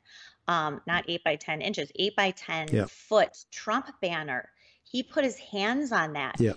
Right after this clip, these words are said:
Speaker 1: He directed it towards police as they assaulted that first police line. I'm telling you, there, there it is. Con-, conduct like that has put people in jail under pretrial detention, not even being convicted.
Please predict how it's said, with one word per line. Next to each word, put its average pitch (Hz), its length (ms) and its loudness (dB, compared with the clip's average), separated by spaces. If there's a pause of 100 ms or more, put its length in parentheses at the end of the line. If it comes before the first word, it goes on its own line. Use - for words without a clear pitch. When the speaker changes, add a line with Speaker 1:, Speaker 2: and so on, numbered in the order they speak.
Speaker 1:
He 226 180 -6
directed 196 640 0
it 214 140 2
towards 190 380 0
police 196 580 -4
as 175 140 -2
they 160 260 0
assaulted 180 580 -2
that 156 300 -2
first 196 340 -4
police 180 480 -4
line. 156 280 -4 (460)
I'm 262 140 4
telling 285 320 2
you, 254 160 0 (160)
there, 175 280 0 (100)
there 190 160 6
it 214 100 4
is. 262 220 -2
Con-, 220 340 0 (180)
conduct 339 480 0
like 247 200 2
that 185 340 2 (380)
has 269 240 0
put 320 280 0
people 285 380 -2
in 214 240 0
jail 208 560 2
under 226 240 2
pretrial 285 580 0
detention, 220 800 -6 (160)
not 294 260 4
even 233 380 -2
being 202 240 -2
convicted. 180 800 -8